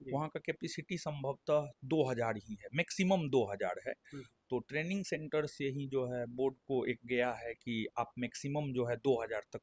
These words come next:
Speaker 2: वैकेंसी निकाल सकते हैं।
Speaker 1: अच्छा।
Speaker 2: ऐसा यानी
Speaker 1: तो
Speaker 2: हमको
Speaker 1: इसका अर्थ
Speaker 2: जानकारी
Speaker 1: सर एक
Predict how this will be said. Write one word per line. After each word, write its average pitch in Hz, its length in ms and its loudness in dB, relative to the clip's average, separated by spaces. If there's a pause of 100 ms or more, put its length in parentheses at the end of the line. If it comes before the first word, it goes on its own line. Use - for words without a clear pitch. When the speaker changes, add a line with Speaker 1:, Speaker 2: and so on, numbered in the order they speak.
Speaker 2:
वैकेंसी 104 440 -8
निकाल 92 400 -8
सकते - 400 -16
हैं। 101 100 -14
Speaker 1:
अच्छा। - 280 -6
Speaker 2:
ऐसा 104 380 -2 (280)
यानी 120 120 -2
Speaker 1:
तो 113 60 0
Speaker 2:
हमको - 260 0
Speaker 1:
इसका 175 280 12
अर्थ 170 120 12
Speaker 2:
जानकारी - 60 2
Speaker 1:
सर 175 140 10
एक 165 140 10